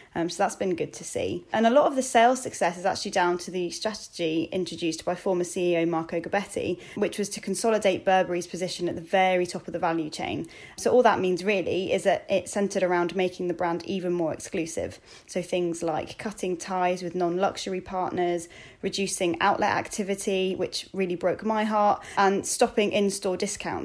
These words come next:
as well. So digital channels and stores themselves are also getting some serious, serious T L C. The pivot also, so that kind of strategic change, makes a lot of sense from a brand protection point of view,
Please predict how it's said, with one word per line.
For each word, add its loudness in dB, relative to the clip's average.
as -6
well. 2
So 2
digital 0
channels 0
and -2
stores 2
themselves 0
are -4
also -2
getting 0
some -4
serious, 0
serious 0
T -4
L -2
C. -4
The 2
pivot 4
also, 4
so -6
that 0
kind -2
of -6
strategic -6
change, 0
makes 2
a -2
lot 4
of -2
sense -2
from -4
a 0
brand 2
protection -4
point -8
of -18
view, -4